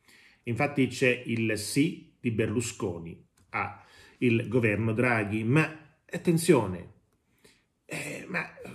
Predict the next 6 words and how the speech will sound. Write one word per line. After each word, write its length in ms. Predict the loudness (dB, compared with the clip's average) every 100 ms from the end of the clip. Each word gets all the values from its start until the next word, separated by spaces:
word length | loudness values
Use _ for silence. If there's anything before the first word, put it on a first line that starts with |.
| 2
questo 240 | 2 6
lo, 260 | 4 4 2
lo 100 | 0
capiva 680 | 0 4 6 6 4 -2 -4
anche, 400 | -2 -2 2 2
eh, 380 | 4 2 -2